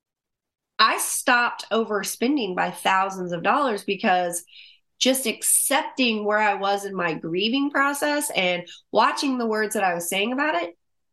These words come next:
I didn't even have a budget, and I was cutting my save, my spending down by thousands of dollars.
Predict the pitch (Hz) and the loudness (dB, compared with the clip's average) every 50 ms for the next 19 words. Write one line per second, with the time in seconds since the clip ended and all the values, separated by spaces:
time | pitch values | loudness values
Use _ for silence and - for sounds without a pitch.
0 | _ _ _ _ _ _ - - - - _ _ _ _ _ _ _ _ _ _ | _ _ _ _ _ _ -16 -16 -16 -18 _ _ _ _ _ _ _ _ _ _
1 | _ _ _ _ _ - 277 339 381 330 311 277 262 254 320 269 247 226 190 180 | _ _ _ _ _ -2 0 0 2 2 0 2 2 2 2 0 0 0 -2 0
2 | 180 214 254 277 220 208 185 170 - 180 190 185 185 190 185 185 180 - - - | 2 2 2 2 2 -2 -2 -2 -2 -2 0 0 0 0 0 -2 -4 -4 -4 -4
3 | - - - - 220 208 208 208 208 190 180 175 175 - - 208 214 202 202 - | -6 -6 -2 0 0 0 0 0 -2 -2 -2 -2 -2 -2 0 0 0 -2 -2 -4
4 | 202 190 180 175 - - 214 220 220 202 185 175 170 156 151 147 - - - 180 | -2 -2 -2 -2 -2 -2 -2 -2 -2 -2 -2 -2 -2 -2 -2 -2 -4 -4 -2 0
5 | 170 170 160 - 147 143 - - 135 - 127 123 - - - - - | 0 0 -2 -4 -6 -8 -8 -8 -6 -4 -4 -4 -4 -8 -10 -14 -14